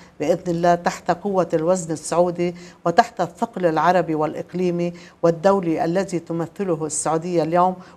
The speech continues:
وفي ظل هذه الظروف العربية الصعبة وفي ظل هذه القيادة السعودية بالذات. وسوف يتأكد العالم من خلال الأحداث والتطورات القادمة، ويعرف كم نحن بأمس الحاجة إلى أفضل العلاقات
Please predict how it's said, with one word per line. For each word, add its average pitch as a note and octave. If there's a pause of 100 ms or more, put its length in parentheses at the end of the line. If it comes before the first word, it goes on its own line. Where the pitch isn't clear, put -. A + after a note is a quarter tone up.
وفي F3
ظل G3
هذه F#3
الظروف E3+
العربية E3
الصعبة F3+ (380)
وفي E3+
ظل F#3+
هذه F3+
القيادة E3
السعودية D#3+
بالذات. D#3 (380)
وسوف A3
يتأكد F3
العالم E3+
من D#3+
خلال F3+
الأحداث D#3+ (320)
والتطورات F3+
القادمة، F3 (300)
ويعرف F#3 (100)
كم G3
نحن F#3
بأمس F3+
الحاجة F3
إلى E3
أفضل F3+ (360)
العلاقات F3